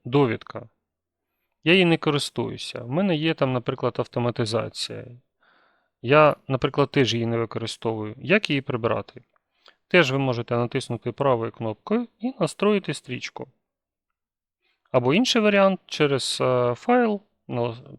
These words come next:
параметри налаштування стрічки поряд з панелью швидкого доступу. І тут ми можемо вимкнути, наприклад, довідку, вимкнути надбудови,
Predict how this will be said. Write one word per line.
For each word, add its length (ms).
параметри 680
налаштування 600
стрічки 600
поряд 340
з 120
панелью 480
швидкого 500
доступу. 500
І 80
тут 180
ми 120
можемо 540
вимкнути, 640
наприклад, 720
довідку, 760
вимкнути 600
надбудови, 840